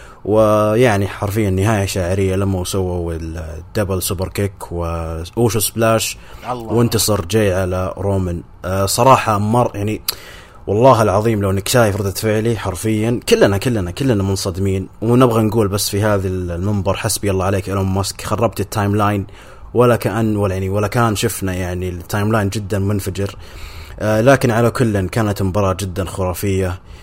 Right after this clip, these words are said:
Speaker 1: آه، فيلم، فيلم حرفيًا سينما. فيعني ننتظر ونشوف المحاكمة. آه، بس أنا عندي سؤال، هل رومان بيظهر ولا لا؟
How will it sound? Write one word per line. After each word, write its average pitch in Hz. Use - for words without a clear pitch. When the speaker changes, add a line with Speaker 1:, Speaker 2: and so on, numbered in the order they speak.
Speaker 1:
آه، 90
فيلم، 95
فيلم 101
حرفيًا 98
سينما. 90
فيعني 101
ننتظر 117
ونشوف 107
المحاكمة. 101
آه، 110
بس 113
أنا 135
عندي 117
سؤال، 101
هل 135
رومان 127
بيظهر 127
ولا 92
لا؟ 82